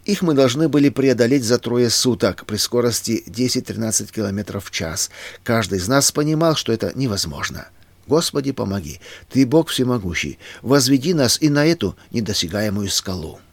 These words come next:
Чудеса Божьи. Братья, которых мы оставили для труда в Саскалахе, вернулись, и эти трудные дни были с нами.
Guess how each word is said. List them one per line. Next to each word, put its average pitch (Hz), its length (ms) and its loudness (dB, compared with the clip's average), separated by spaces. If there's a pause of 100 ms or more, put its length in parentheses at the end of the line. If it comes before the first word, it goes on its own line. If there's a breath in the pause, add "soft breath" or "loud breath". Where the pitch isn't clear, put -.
(500)
Чудеса 117 560 0
Божьи. 87 500 -6 (680 soft breath)
Братья, 208 320 2
которых 165 400 2
мы 151 140 4
оставили 147 500 4
для 120 220 2
труда 127 320 0
в - 80 -2
Саскалахе, 131 640 0
вернулись, 123 760 4
и 120 140 2
эти 113 180 -2
трудные 110 400 0
дни 151 180 -2
были 127 240 2
с - 140 0
нами. 82 360 -12